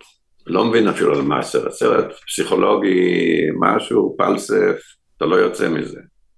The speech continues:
אז מנחם החליט לצלם כמה ימים, והוא עשה סיפור, אה, דה נירו בסרט עורך סרטים, הוא יושב על יד מכונת עריכה ועורך סרטים,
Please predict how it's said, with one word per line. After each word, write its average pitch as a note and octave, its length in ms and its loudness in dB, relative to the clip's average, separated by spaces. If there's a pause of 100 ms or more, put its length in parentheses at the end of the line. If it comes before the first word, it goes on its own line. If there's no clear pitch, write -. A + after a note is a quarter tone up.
(500)
אז D3 120 -8
מנחם G#2+ 420 0
החליט G2+ 500 0 (340)
לצלם F2+ 580 2
כמה F#2 280 2
ימים, D2+ 460 -2 (280)
והוא D2+ 220 -6
עשה G2+ 240 0
סיפור, G#2+ 720 -2 (300)
אה, F2 220 2 (680)
דה E2+ 80 2
נירו A#2+ 340 4
בסרט - 420 0
עורך - 300 2
סרטים, - 480 -2
הוא D2 140 -6
יושב - 280 -2
על E2 100 4
יד D#2 200 4
מכונת D2+ 400 -10
עריכה - 440 -10 (120)
ועורך - 320 -2
סרטים, - 540 -6